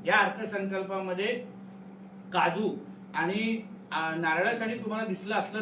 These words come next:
तरी अन्य आमच्या आंब्या आणि ह्याच्यासाठी पण चांगल्या पद्धतीने आपल्याला तरतूद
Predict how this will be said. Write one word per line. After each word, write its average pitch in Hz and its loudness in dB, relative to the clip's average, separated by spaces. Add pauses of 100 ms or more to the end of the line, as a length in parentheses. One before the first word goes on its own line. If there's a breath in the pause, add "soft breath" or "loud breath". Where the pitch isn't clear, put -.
(100)
तरी 240 6 (640)
अन्य 202 4 (300)
आमच्या 202 0
आंब्या 196 4
आणि 233 6
ह्याच्यासाठी 233 -4
पण - -10
चांगल्या 208 0
पद्धतीने 208 -2
आपल्याला 196 -4
तरतूद 196 -6